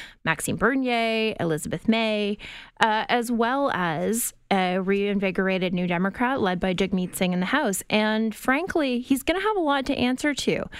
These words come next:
And as this scandal of S N C continues to roll on and on and on, and oh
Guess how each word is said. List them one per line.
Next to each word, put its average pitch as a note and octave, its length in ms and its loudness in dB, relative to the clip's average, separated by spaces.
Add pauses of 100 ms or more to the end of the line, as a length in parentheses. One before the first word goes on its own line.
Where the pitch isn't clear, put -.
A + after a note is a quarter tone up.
(260)
And A3+ 380 2 (180)
as B3+ 240 2
this E4+ 180 0
scandal A#3 460 2
of F#3+ 80 0
S F#3+ 240 0
N G3 100 2
C G3 220 0
continues G3 720 0
to - 120 0
roll F#3+ 480 0
on - 380 0 (160)
and G3+ 320 2
on F#3 480 0
and F3+ 320 0
on, F3+ 400 0
and - 260 -2
oh G3 240 0